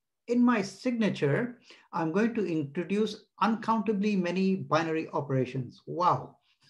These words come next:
<laughs> So each operation is still binary, but there are uncountably many of them. So for every real number between zero and one,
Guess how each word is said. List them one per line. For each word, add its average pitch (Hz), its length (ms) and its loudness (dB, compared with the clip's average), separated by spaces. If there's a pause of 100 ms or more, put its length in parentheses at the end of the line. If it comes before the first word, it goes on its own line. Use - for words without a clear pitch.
(140)
<laughs> - 640 -12
So 170 180 2
each 202 180 2
operation 196 480 6
is - 100 2
still 196 120 4
binary, 165 400 4
but 160 180 2
there 156 240 4
are 175 120 0
uncountably 190 560 0
many 160 240 2
of 139 100 4
them. 101 260 -2 (440)
So - 180 -4
for 139 300 -6
every 240 400 4
real 180 280 4
number 156 540 2 (500)
between 147 380 0
zero 147 300 4
and 151 120 2
one, 151 360 0